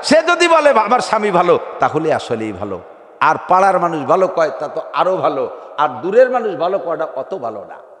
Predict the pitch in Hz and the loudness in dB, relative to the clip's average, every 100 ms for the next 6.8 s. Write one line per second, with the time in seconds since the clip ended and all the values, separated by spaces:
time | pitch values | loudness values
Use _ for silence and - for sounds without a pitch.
0 | _ _ _ _ - - 131 123 185 175 | _ _ _ _ -20 -10 -10 -6 -4 -4
1 | 151 147 135 147 147 147 127 - 143 143 | -6 -12 -6 -6 -6 -10 -12 -8 -6 -6
2 | 120 123 - 123 147 117 - - 123 135 | -8 -12 -12 -6 -4 -4 -10 -8 0 2
3 | 143 - 131 147 143 123 117 127 120 131 | 2 0 -2 0 -2 -4 -4 -6 -6 -8
4 | - 131 - 110 107 120 92 - - - | -8 -14 -8 -8 -6 -8 -8 -12 -20 -20
5 | - 165 185 170 - 160 156 175 175 170 | -6 -2 0 -2 -4 -6 -4 -2 0 0
6 | 185 185 131 - - 143 165 | 2 2 0 -8 -12 -8 -6